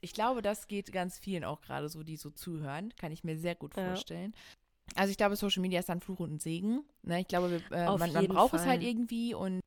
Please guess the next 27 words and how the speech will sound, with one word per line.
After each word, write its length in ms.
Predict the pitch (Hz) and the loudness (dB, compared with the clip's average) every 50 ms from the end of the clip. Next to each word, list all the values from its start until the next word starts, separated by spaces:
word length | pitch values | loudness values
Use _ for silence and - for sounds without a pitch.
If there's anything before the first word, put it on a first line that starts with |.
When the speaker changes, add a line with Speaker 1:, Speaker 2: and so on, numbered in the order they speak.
| _ _ - | _ _ -6
Speaker 1:
in 180 | - 180 185 | -4 -2 0
gewissen 300 | 180 180 202 - 208 196 | 0 0 0 0 0 0
Dingen 160 | 185 185 180 | 2 0 0
braucht 180 | 175 170 170 180 | -2 -2 -2 -2
man's 140 | 185 175 - | -2 -2 -2
halt 100 | 175 - | -4 -4
einfach 300 | - 165 165 - 160 - | -4 -6 -8 -8 -8 -6
nicht. 240 | 185 196 220 247 - | -4 -2 -2 -2 -4
Es 160 | 196 180 - | -6 -8 -10
ist, 260 | 165 - - - - - _ _ _ _ | -12 -14 -14 -16 -18 -20 _ _ _ _
kann 180 | - - 196 202 | -8 -4 0 0
halt 140 | 196 180 - | 0 0 0
eine 100 | 170 - | -2 -2
Ablenkung 500 | 185 - - 185 180 180 180 180 170 165 | -2 -2 -2 -4 -4 -4 -4 -6 -6 -2
sein, 220 | - 180 214 220 | -2 0 0 0
aber 160 | 208 180 170 | 0 -2 -2
vielleicht 300 | - - 175 175 170 - | -2 -2 -4 -4 -4 -4
brauchst 280 | - - 175 190 - - | -2 0 0 0 0 -4
du's 80 | - | -6
an 100 | - 190 185 | -4 -2 -2
dem 120 | 180 180 | -2 -2
Tag 220 | - - 196 190 - | -4 -4 -6 -6 -6
auch 120 | 180 - | -8 -6
einfach 320 | - 170 180 - 185 - | -6 -6 -4 -6 -6 -6
mal 140 | - 175 170 | -6 -6 -4
gerade, 320 | 170 160 165 170 175 180 151 | -4 -2 0 0 0 0 -2
um 220 | 160 175 175 175 | -4 -4 -4 -6